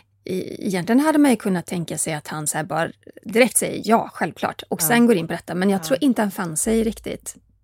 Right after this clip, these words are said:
Speaker 2: Eller då tvärtom: "Nej, ska du fortsätta så här, då orkar jag inte."
Speaker 1: Ja, <laughs> ja, nej, men precis.
Speaker 2: Men jag no-, noterade också det här med att man ändå kan se liksom en liten sån, eh, liksom, man kan ändå ana sig till, eh,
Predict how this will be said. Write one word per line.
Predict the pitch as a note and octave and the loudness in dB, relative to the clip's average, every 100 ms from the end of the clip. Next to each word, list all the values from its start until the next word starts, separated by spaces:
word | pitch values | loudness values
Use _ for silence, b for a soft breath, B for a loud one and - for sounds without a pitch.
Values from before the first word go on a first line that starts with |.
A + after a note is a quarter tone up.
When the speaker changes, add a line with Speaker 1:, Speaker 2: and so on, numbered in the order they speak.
| _ | _
Speaker 2:
Eller | F#3+ F3+ F3 | -2 0 0
då | F3 E3 | 0 -2
tvärtom: | - E3 - G3 E3 | -2 -6 -4 -4 -2
"Nej, | D#3+ E3 | -2 -4
ska | - F#3 | -6 -8
du | F3 | -6
fortsätta | F3+ - F3+ F3 | -6 -6 -6 -4
så | E3+ | -4
här, | F#3 F#3+ D3 | -2 -2 -2
då | |
orkar | F3+ - - | -4 -6 -8
jag | D#3+ | -6
inte." | D#4+ F4 - - - | 0 2 4 2 4
Speaker 1:
Ja, | F4+ - | 4 4
<laughs> | |
ja, | F4 B3+ | 0 0
nej, | C4+ | -2
men | C4 - | -4 -2
precis. | G3+ G#3 - - - - | -2 0 -2 -4 -10 0
Speaker 2:
Men | A3 | 6
jag | B3+ C#4 | 6 8
no-, | C#4 | 6
noterade | A3+ B3+ - C#4+ C4+ B3 | 6 4 4 0 0 0
också | F#3+ - - C#4+ C4+ C4 | -2 -4 -2 2 2 2
det | B3+ | 2
här | A#3 E3 | 2 2
med | E3 | 2
att | E3 | -2
man | F#3 | -4
ändå | F3+ D#3+ | -2 -2
kan | D#3 F#3 | -4 -4
se | D#3+ - D#4 D#4 C4 | -2 -2 0 0 2
liksom | G#3 F3+ - F3+ | 0 -2 -2 -2
en | E3 | 0
liten | D#3+ - E3+ D3+ - E3 | -2 -2 -4 -4 -4 -6
sån, | D#3 C3+ B2+ F#2+ E2 G#1+ | -4 -4 -4 -6 -8 -12
eh, | - - D#2 E2 D#2+ G2 F#2 F#2+ F2+ - | -16 -14 -14 -16 -20 -20 -20 -20 -20 -12
liksom, | F#3 - G3 G3+ | -8 -4 0 2
man | G3+ | 2
kan | G#3+ G#3+ | 0 0
ändå | A3+ G#3 G3 - | 0 2 2 4
ana | B3+ A3 G3 G3 A#3 A3 D#3+ F3+ | 6 6 6 6 8 8 4 0
sig | - F3+ F3 | 0 0 0
till, | - E3+ E3 | -2 -2 0
eh, | D#3 | 0